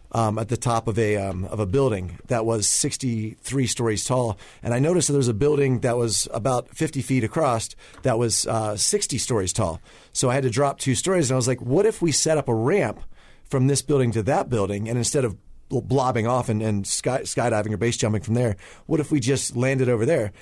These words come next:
So we went down, uh, we offered a few beers to the guys in Panama, and they said, "Sure, you can j-, build a ramp on the top of our building." And I was sitting at the top thinking,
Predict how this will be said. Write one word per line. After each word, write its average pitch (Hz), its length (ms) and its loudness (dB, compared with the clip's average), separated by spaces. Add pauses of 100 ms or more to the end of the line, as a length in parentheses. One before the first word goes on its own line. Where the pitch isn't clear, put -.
(220)
So 139 120 0
we 131 60 6
went 139 180 2
down, 131 480 0
uh, 113 180 0
we 113 180 0
offered 113 360 -2
a 104 60 -2
few 113 220 -4
beers 123 500 -2
to 123 60 -2
the 113 80 0
guys 113 240 -2
in 104 60 -4
Panama, 131 440 2
and 127 100 2
they 117 80 0
said, 110 220 -2
"Sure, 151 180 0
you 139 80 0
can 113 140 0
j-, 98 140 -6 (160)
build 123 180 2
a 117 40 0
ramp 117 260 0
on 123 120 2
the 104 60 -2
top 123 140 0
of 127 80 0
our 117 80 4
building." 160 320 2
And 131 120 0 (400)
I 143 80 2
was 143 160 2
sitting 208 220 4
at 180 60 2
the 170 60 2
top 202 300 0
thinking, 147 420 0